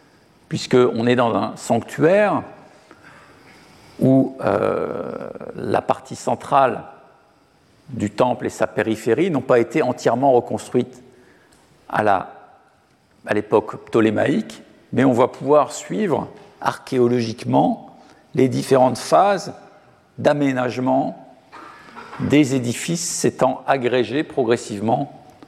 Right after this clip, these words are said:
au sanctuaire, et notamment donc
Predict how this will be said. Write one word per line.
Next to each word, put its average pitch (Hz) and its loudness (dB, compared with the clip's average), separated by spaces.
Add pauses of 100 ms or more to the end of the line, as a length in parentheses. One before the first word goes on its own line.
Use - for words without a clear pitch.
(600)
au 127 2
sanctuaire, - 0 (220)
et 151 2
notamment 123 2
donc 127 -2